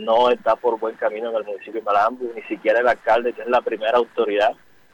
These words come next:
de nuestro municipio, está a salvo en su casa, que se deja para el resto de los malamberos como nosotros, que se deja, Ale. Entonces, eh,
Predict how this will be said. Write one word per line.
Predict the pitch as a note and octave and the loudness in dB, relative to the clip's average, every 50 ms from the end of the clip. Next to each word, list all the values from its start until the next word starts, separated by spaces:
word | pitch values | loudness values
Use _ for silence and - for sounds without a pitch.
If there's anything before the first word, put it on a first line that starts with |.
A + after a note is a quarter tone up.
| _ _ | _ _
de | - A#2+ A#2 A2 | -2 0 0 0
nuestro | A2+ A2+ A2 - - A#2 | -2 -4 -6 -6 -6 -8
municipio, | G#2+ G#2+ G#2 G#2 - - A#2 A#2 A#2 - B2 | -8 -8 -10 -12 -10 -10 -10 -8 -6 -6 -6
está | A2+ - - | -4 -2 -2
a | A#2 - - | -4 -2 0
salvo | - B2 A#2+ B2 B2 | 0 0 0 0 -4
en | A#2+ A#2+ | -10 -14
su | - - A2+ - | -16 -16 -14 -4
casa, | - A#2 B2 - - - - - - - - - _ _ _ _ _ _ | -2 0 0 -2 -2 -8 -14 -14 -16 -20 -20 -20 _ _ _ _ _ _
que | - A#2+ A#2 - | -2 -2 -2 0
se | - C3 A#2+ | 0 0 0
deja | A#2+ A#2+ B2 C3 C3 | 0 0 0 -2 -2
para | - A#2 A2 | 0 0 -2
el | - A2+ A2+ A2 A2 | -2 -2 -4 -6 -6
resto | - - B2+ B2 | -4 -2 0 0
de | A#2 | 0
los | A2+ A2 G#2 - | 0 -2 -4 -6
malamberos | G#2 G#2 G2+ F#2+ F#2 G2+ G#2 A2 A#2 B2 A#2 | -4 -4 -4 -4 -4 -4 -4 -4 -4 -4 -6
como | - G#2 G#2+ G2+ | -8 -12 -12 -12
nosotros, | G2+ - - A2+ A2 A2 - B2+ A#2+ - _ _ _ _ _ _ _ _ _ _ _ _ | -12 -10 -6 -6 -6 -6 -6 -10 -14 -14 _ _ _ _ _ _ _ _ _ _ _ _
que | - A2+ A2 G#2+ | -8 -8 -6 -2
se | - A#2 | 0 0
deja, | A#2 A#2 B2 B2 B2 B2 A#2 G#2+ G2+ | 2 2 2 2 2 4 4 4 4
Ale. | A2 A#2 A#2+ A#2 | 4 2 0 -2
Entonces, | A2+ A2+ A2+ B2 A#2+ - - | -6 -6 -8 -8 -8 -6 -6
eh, | G#2+ A2+ G#2+ | -6 -6 -6